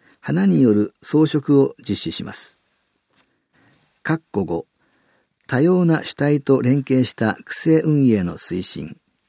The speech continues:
本区における外国人人口は増加傾向にあり、今後も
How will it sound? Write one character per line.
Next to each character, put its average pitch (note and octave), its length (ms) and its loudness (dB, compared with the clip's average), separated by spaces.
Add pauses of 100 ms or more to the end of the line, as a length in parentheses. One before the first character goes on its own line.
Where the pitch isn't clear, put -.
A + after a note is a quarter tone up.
(920)
本 G#3 220 2
区 F#3+ 140 0
に D3 100 4
お C3 100 4
け C3+ 120 0
る A#2+ 220 4
外 D3 280 -2
国 F3 240 -2
人 E3 180 2
人 D#3 220 0
口 G#2+ 240 2
は G#2+ 200 0
増 D3 220 2
加 D#3 100 -2
傾 D3+ 260 2
向 A2 180 -2
に F#2 100 -2
あ F2 80 -6
り、 D#2 160 -10 (520)
今 C3+ 240 2
後 B2 120 4
も A#2+ 260 2